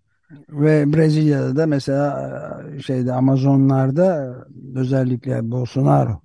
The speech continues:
döneminde Yanomami kabilesi tamamen bu altın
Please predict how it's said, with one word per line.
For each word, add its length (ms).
döneminde 680
Yanomami 640
kabilesi 720
tamamen 500
bu 100
altın 680